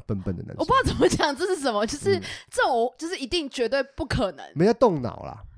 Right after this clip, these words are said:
Speaker 2: 哦，我觉得是没在动脑。
Speaker 1: 没在动脑吧？
Speaker 2: 因为稍微想一下就会知道了吧？
Speaker 1: 对，包括你前面讲说，就是看完电影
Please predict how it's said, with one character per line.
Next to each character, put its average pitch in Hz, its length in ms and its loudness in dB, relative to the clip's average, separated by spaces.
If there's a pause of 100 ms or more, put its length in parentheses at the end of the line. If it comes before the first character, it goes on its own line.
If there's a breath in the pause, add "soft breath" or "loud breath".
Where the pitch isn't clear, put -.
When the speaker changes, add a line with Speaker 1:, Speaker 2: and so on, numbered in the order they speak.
(140)
Speaker 2:
哦， 302 120 0
我 226 120 0
觉 233 140 2
得 285 60 2
是 349 80 -2
没 247 160 -2
在 208 80 0
动 - 280 0 (120)
脑。 - 180 -2
Speaker 1:
没 151 80 2
在 285 80 6
动 220 180 4
脑 101 160 -4
吧？ - 200 -10
Speaker 2:
因 - 40 0
为 494 40 0
稍 453 120 -2 (120)
微 339 100 4
想 196 260 -4
一 233 40 -4
下 339 120 0
就 294 120 -2
会 294 80 0
知 233 140 -14
道 233 160 -4
了 170 80 -6
吧？ - 260 -8
Speaker 1:
对， 135 100 0
包 208 120 2
括 214 120 8
你 143 80 4
前 131 140 0
面 151 100 2
讲 107 180 0
说， 117 160 0
就 120 100 -6
是 127 100 -2
看 131 180 -2
完 101 160 0
电 107 180 -2
影 92 160 -8